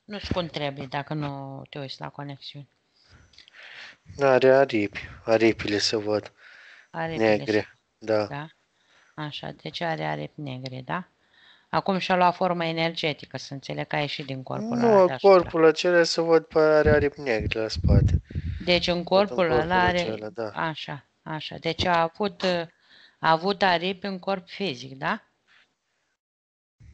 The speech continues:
Speaker 2: S-a văzut când ai zis de nefilim.
Speaker 1: Așa, da. Bun. Uh, eu văd că nu sunt perfect sudate.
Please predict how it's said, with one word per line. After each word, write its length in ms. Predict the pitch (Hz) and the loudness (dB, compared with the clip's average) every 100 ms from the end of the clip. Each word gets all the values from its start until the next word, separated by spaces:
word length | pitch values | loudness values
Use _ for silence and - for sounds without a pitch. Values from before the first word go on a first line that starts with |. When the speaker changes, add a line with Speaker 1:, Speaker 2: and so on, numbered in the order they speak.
| _ _ _ _ _ _ _ _ _ _ _ _ _ | _ _ _ _ _ _ _ _ _ _ _ _ _
Speaker 2:
S-a 260 | - - 120 | -14 -2 0
văzut 360 | 120 123 135 | 0 -2 -4
când 180 | - 127 | -4 0
ai 140 | 135 127 | 2 2
zis 260 | 131 117 | 0 -2
de 80 | 131 | -4
nefilim. 600 | 123 120 - 127 120 101 - - - - _ _ _ _ | -4 -4 -4 -4 -4 -6 -12 -18 -20 -20 _ _ _ _
Speaker 1:
Așa, 560 | - 156 147 - 139 - _ _ | -16 -14 -12 -12 -14 -16 _ _
da. 300 | - 143 135 - - - - _ _ _ _ _ | -12 -12 -12 -20 -20 -20 -20 _ _ _ _ _
Bun. 500 | 160 160 151 156 156 _ _ _ _ | -6 -4 -6 -8 -14 _ _ _ _
Uh, 200 | 147 165 170 | -2 -2 0
eu 180 | 190 190 | 0 0
văd 180 | 220 | -2
că 120 | 214 208 | -2 -4
nu 120 | 190 | -2
sunt 240 | - 151 | -4 -6
perfect 420 | 147 143 - 147 | -8 -8 -8 -10
sudate. 600 | - - 135 127 - 131 | -10 -10 -8 -8 -10 -18